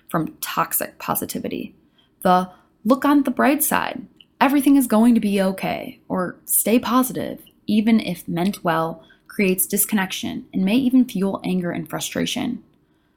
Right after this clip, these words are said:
A script for your sales and service people that has all the positive words but is not carried by a positive attitude underneath is honestly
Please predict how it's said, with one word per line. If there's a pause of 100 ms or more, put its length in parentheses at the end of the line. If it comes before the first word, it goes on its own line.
(420)
A
script
for
your
sales
and
service
people (340)
that
has
all
the
positive
words (280)
but
is
not (160)
carried (140)
by
a
positive
attitude
underneath (340)
is
honestly